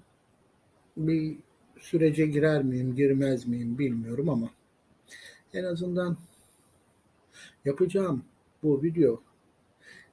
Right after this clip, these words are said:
serisi sizlerin her hangi inançtan olursanız olun, sizlerin bir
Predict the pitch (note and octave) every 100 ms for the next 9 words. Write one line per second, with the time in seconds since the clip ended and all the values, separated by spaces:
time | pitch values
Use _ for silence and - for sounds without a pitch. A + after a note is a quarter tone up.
0 | _ - - - - - - - D3 C3+
1 | B2 - G3 F#3+ _ _ _ _ _ _
2 | _ - - _ _ _ - - - -
3 | D#3+ D#3+ C3 C3+ B2+ D#3+ - _ _ _
4 | _ _ _ _ _ _ _ - _ -
5 | G3 G#3 D#3+ - D3+ F#3 F#3 D3+ C3+ C3
6 | - F3 E3 C3 D#3 D3+ - B2 A2 A2+
7 | G#2 _ _ _ _ _ - _ _ -
8 | E3 - B2+ D3+ E3 - _ _ _ _
9 | D3